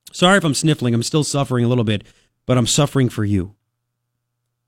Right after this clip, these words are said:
And the soup. Third thing I think you need to know is, uh, if you're wondering why the media has gone radio silent about the high school shooting in Maryland yesterday,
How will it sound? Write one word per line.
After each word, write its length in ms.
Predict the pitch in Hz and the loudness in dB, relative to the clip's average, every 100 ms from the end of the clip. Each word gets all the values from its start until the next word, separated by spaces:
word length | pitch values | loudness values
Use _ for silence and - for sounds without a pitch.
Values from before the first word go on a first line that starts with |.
| _ | _
And 140 | 127 123 | -6 -4
the 60 | |
soup. 340 | 107 104 101 - _ _ _ _ _ _ _ _ | -2 -6 -8 -20 _ _ _ _ _ _ _ _
Third 260 | 202 240 196 | 2 2 2
thing 240 | 170 127 | 2 2
I 60 | 120 | 0
think 260 | 156 139 | 0 0
you 120 | 143 131 | 2 2
need 160 | 117 | 2
to 80 | 110 | 0
know 240 | 98 113 - _ _ _ _ _ _ _ _ - | -2 -4 -14 _ _ _ _ _ _ _ _ 0
is, 420 | 165 165 165 143 | 4 4 4 2
uh, 140 | 151 143 | 2 2
if 100 | 139 | 0
you're 100 | 147 | 2
wondering 380 | 175 226 220 180 | 4 4 4 2
why 160 | 175 | 4
the 140 | 156 143 | 4 4
media 380 | 170 180 160 | 2 2 2
has 120 | 143 127 | 2 0
gone 260 | 143 123 | 0 0
radio 340 | 120 165 175 147 | 2 2 2 2
silent 440 | - 151 131 104 | 0 2 2 0
about 220 | 117 113 | -2 -2
the 100 | 123 | -2
high 160 | 110 160 | 0 -2
school 220 | - 156 | -2 -6
shooting 260 | - 160 135 | -2 -2 0
in 80 | 117 | 0
Maryland 340 | 139 180 196 | 2 2 2
yesterday, 560 | 208 208 196 214 202 | 2 0 0 2 0